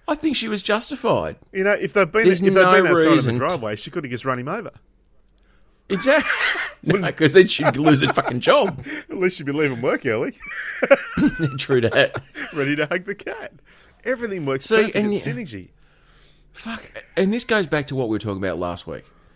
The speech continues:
Speaker 1: America, take a good hard look at yourself. A man has lost his life 'cause she had access to a fucking firearm that she could use when he was being
Speaker 2: A dick.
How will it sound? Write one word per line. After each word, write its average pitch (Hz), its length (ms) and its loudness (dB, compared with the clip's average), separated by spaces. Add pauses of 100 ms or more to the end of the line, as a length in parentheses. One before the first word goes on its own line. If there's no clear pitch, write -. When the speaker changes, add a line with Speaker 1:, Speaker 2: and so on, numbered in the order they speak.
(260)
Speaker 1:
America, 165 640 0 (640)
take 220 300 -4
a 220 60 -2
good 160 220 -2
hard 151 220 -4
look 147 160 -4
at 143 60 -6
yourself. 160 600 -6
A 127 60 -2
man 165 380 0
has 160 160 -4
lost 147 240 -2
his 135 160 -6
life 117 500 -2 (1300)
'cause 139 160 -4
she 165 100 -6
had 180 140 2
access 175 240 -4
to 160 100 -8
a 147 40 -6
fucking 139 280 -10
firearm 143 600 -2 (1080)
that 139 120 -6
she 143 140 -4
could 139 220 -6
use 156 580 0 (100)
when 143 240 0
he 143 120 2
was 139 180 2
being 135 420 -2
Speaker 2:
A 127 60 -8
dick. 98 400 -12